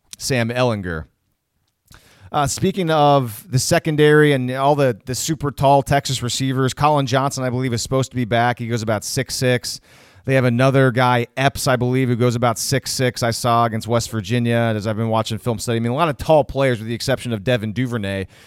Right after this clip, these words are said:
And Duvernay is an, a great slot receiver. I know Grant's kinda downplayed him a little bit on this podcast. And, you know what? So have I, too. I, I, I shouldn't throw Grant under the bus 'cause I kinda have, too.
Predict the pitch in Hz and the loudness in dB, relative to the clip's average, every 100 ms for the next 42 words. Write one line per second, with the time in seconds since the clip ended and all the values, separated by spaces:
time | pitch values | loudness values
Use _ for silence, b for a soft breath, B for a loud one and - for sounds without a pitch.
0 | B B 135 151 180 147 127 123 107 110 | B B 0 2 2 2 2 2 -2 -6
1 | 92 - - 117 127 147 - 135 131 135 | -8 -16 -16 -4 0 0 0 -2 0 2
2 | 131 123 135 127 127 123 - B B 101 | 0 0 -2 0 2 2 0 B B -10
3 | B 127 135 104 127 135 139 - 135 120 | B 2 4 2 0 0 0 -2 -2 0
4 | 123 127 123 135 120 117 123 120 123 120 | 0 0 0 0 0 0 -2 0 0 0
5 | 117 - 127 - 139 135 190 196 202 - | -2 0 0 2 0 0 0 0 0 4
6 | 226 180 143 151 139 - 135 147 160 - | 8 8 8 6 4 4 4 4 2 -6
7 | - 127 107 117 - 120 117 151 127 104 | -12 -10 -10 -12 -8 -6 -2 -2 -2 -2
8 | 131 117 123 117 104 98 123 120 117 120 | 0 2 0 0 -2 2 2 2 0 0
9 | 120 123 110 104 - 123 | 0 -2 -2 -4 -2 0